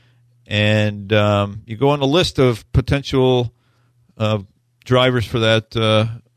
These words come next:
you know, for, for the D A V. And if you can't do it a certain day, or then, then you just pass on it, and they'll go on to the next volunteer. So, again, three eight six, four three nine, two one two two.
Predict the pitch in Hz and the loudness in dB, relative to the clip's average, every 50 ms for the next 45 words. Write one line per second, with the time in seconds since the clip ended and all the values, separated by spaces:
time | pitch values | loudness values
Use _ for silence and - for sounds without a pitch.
0 | _ _ _ _ _ _ _ _ _ _ _ _ _ _ _ _ _ _ 117 107 | _ _ _ _ _ _ _ _ _ _ _ _ _ _ _ _ _ _ -4 -4
1 | 104 101 - 131 123 117 120 120 - - - 120 113 110 104 107 101 95 123 120 | -4 -4 -4 -2 0 0 0 -2 -4 -6 -6 -4 -4 -4 -4 -6 -2 0 0 2
2 | 117 113 110 127 160 170 170 170 _ _ _ _ _ _ _ _ _ _ _ _ | 2 0 0 2 2 2 2 0 _ _ _ _ _ _ _ _ _ _ _ _
3 | _ - 107 110 113 - 127 131 - 160 160 151 143 131 160 165 165 160 - - | _ -10 -8 -8 -6 -8 -10 -8 -6 -6 -6 -6 -2 -2 0 0 0 -2 -4 -2
4 | 175 175 170 165 165 147 170 170 175 180 175 151 131 131 - 135 139 135 139 143 | -4 -6 -6 -6 -6 -2 0 0 2 0 0 0 -2 -2 -4 -4 -6 -6 -6 -8
5 | 143 135 120 - - 135 139 143 131 127 139 147 - - - 147 165 175 - - | -16 -20 -20 -12 -10 -10 -10 -10 -12 -6 -4 -4 -2 0 0 2 2 0 0 -2
6 | 123 113 117 127 - 120 120 117 127 131 131 131 131 - 131 120 123 123 127 123 | -2 -2 -2 -4 -6 -6 -6 -4 -2 -2 -2 -2 -4 -4 -8 -8 -6 -4 -4 -6
7 | - - - 120 117 117 117 110 - 110 - - 90 - - 95 90 87 - _ | -6 -6 -4 -4 -4 -4 -6 -6 -8 -6 -6 -6 -10 -10 -8 -8 -8 -8 -10 _
8 | _ _ _ _ _ _ 123 120 123 123 104 95 - 135 151 156 156 139 - - | _ _ _ _ _ _ -8 -2 -2 -2 -2 0 0 0 2 2 0 -2 0 -2
9 | 170 131 - - - 135 143 147 - - 147 139 135 139 135 123 117 107 101 98 | -2 -2 -2 -6 -2 0 0 0 0 0 -2 -2 0 0 0 0 0 -2 -6 -10
10 | _ - 127 123 131 127 120 113 120 123 120 - - 127 123 123 - - 175 180 | _ -4 -2 -2 -2 -2 -2 -4 -4 -4 -6 -4 -4 -4 -4 -4 0 2 4 4
11 | 175 180 | 4 2